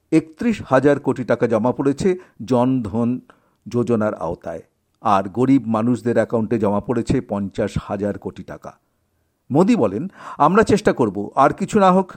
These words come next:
ভারতের মানুষ যেন আত্মনির্ভর হতে পারে, আর সেই আত্মনির্ভরতায় ভর করে আমরা করোনার বিরুদ্ধে লড়াইয়ে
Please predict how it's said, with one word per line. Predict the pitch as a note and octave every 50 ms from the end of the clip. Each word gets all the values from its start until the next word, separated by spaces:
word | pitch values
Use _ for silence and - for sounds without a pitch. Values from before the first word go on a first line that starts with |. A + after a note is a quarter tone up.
| - _ -
ভারতের | G2+ A2+ B2 B2+ B2 - C#3 A#2+
মানুষ | A#2 A2+ B2 D3 E3 E3+
যেন | D3+ E3 D#3+ D#3+
আত্মনির্ভর | D#3 C3 B2+ - - _ - D#3+ D#3 D3 C3+ A2+ - A#2 F#2+
হতে | - G#2 - G#2
পারে, | G2+ - B2 C3+ D3 D3 - - - -
আর | - G2 A#2
সেই | - - - A#2 A2
আত্মনির্ভরতায় | G#2+ G2+ G#2+ - _ - D3 D3+ D#3 D3 A#2 A#2+ B2 A#2 A2 - - A2+ A2
ভর | G2 - - G#2+ A2
করে | G#2+ - D#3+ D3+ E3 F3
আমরা | D#3+ D3 C#3 B2+
করোনার | - B2+ G#2+ A2+ A2 A2 G#2+ A2
বিরুদ্ধে | F#2+ G#2 G2+ G#2 G2 E2+ - G#2+
লড়াইয়ে | G2 F#2 F#2+ F#2 F2+ F#2 F#2 F2+ F2+